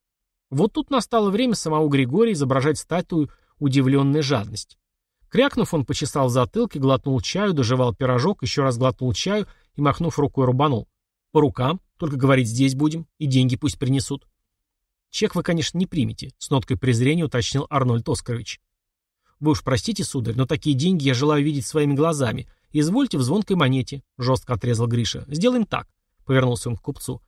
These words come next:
«Пусть ваши люди привезут деньги в банк. Есть у меня там счетец.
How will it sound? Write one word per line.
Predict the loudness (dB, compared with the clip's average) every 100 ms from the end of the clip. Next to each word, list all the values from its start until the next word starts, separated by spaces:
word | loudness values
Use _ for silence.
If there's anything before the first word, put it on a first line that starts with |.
| _ _ _
«Пусть | -2 0
ваши | 0 0
люди | 0 0
привезут | -2 -2 0 0
деньги | 0 0 0
в | 0
банк. | 0 -2 -4 _ _
Есть | 0 0 0
у |
меня | -2 -2
там | -4
счетец. | -4 -6 -6 -8 -8